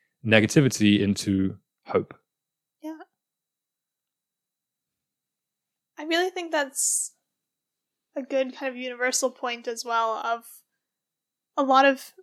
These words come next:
Speaker 2: religions, you can kind of read them one way, but they're meant to be read for everyone. So it's like, perhaps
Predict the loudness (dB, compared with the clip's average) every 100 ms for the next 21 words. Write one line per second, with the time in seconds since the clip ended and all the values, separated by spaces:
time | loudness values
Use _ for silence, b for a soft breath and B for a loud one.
0 | 4 4 4 0 -2 -6 -6 -6 -2 0
1 | 0 0 0 0 -2 -2 -2 0 2 2
2 | 2 2 2 4 2 2 -2 -4 0 2
3 | 2 0 -12 _ _ _ _ _ _ _
4 | -2 4 4 2 0 -2 -6 -4 0 2
5 | 0 0 0 0 0 -8 _ _ _ 4
6 | 6 6 2 -4 -4